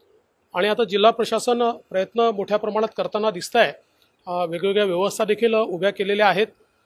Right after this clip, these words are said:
आत्ता तरी, अ, जी काही माहिती माझ्यासमोर आली त्यानुसार बेड्सची उपलब्धता आहे, ती थोडी स्कॅटर्ड असली तरी बेडची उपलब्धता आहे. सुरुवातीला जो काही ऑक्सिजनचा एक मोठा शॉर्टेज होता, आता,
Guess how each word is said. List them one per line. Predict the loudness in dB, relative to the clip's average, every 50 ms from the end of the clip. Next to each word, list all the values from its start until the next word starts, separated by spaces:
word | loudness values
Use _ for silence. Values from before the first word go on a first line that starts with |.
| _ _ _ _ _ -6
आत्ता | -6 -2 0 -2 0
तरी, | 0 0 0 0 0 0 -2 -2 -4 -8 _ _ _ -4
अ, | -2 -2 -2
जी | -4 -6 -4
काही | -2 0 0
माहिती | 2 0 0 -2 -2
माझ्यासमोर | -2 0 0 0 0 -2 -2 0 2 2
आली | 2 2 2 0
त्यानुसार | 0 0 0 0 0 0 2 2 0 0 0 -10 _ _ _ _ _ _ _
बेड्सची | -6 2 2 2 2 2 -2 -2 -2
उपलब्धता | -2 -2 -4 -4 -8 -6 -2 -2 2 4 6 6 8
आहे, | 8 6 4
ती | 4 2 -6 -12 -10 -6
थोडी | -4 -4
स्कॅटर्ड | -4 -4 -4 -4 -2 -2 -2 -2
असली | -4 -4 -2 -2 0 0
तरी | 0 -2 -2
बेडची | -6 -8 -10 -8 -8 -8 -8 -6 -8
उपलब्धता | -8 -6 -6 -10 -6 -6 -6 -2 0 -2
आहे. | 0 0 -2 -2 -2 -10 -20 -20 -20 -20 -20 -20 -20 -20 -20 -20 -20 -20 -20 -20 -20 -20 -20 -20 -20 -12 -10
सुरुवातीला | -4 0 0 0 0 2 0 0 0
जो | 0 -2
काही | 0 0 0 0 0 -2 -6 -10 -14
ऑक्सिजनचा | -14 -10 -8 -8 -10 -8 -6 -4 -2 0 -2 0 -2 -6
एक | -4 -4
मोठा | -4 -2 -2 -2
शॉर्टेज | 0 0 -2 0 2 2 2
होता, | 2 4 6 6 4 4 2 -4 -16 -20 -20 -20 -20 _ -20 -20 -10 -10
आता, | -10 -2 2 4 4 4